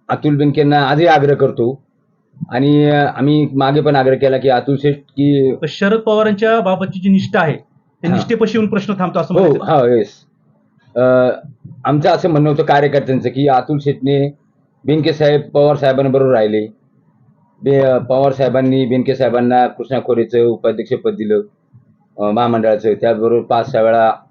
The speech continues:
Speaker 1: आमदार केलं, तिकीट दिलं, चार वेळा साहेब निवडून आले. त्यावेळी आम्ही हिरिणे साहेबांचं काम केलेलं आहे.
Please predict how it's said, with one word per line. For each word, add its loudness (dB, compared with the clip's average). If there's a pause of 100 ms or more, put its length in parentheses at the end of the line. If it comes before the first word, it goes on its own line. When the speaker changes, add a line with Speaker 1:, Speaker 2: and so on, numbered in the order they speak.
(100)
Speaker 1:
आमदार -2
केलं, -2
तिकीट -6
दिलं, -2 (540)
चार 2
वेळा 2
साहेब -2
निवडून 0
आले. -2 (540)
त्यावेळी 2
आम्ही 0 (100)
हिरिणे -4
साहेबांचं -2
काम 0
केलेलं 0
आहे. 0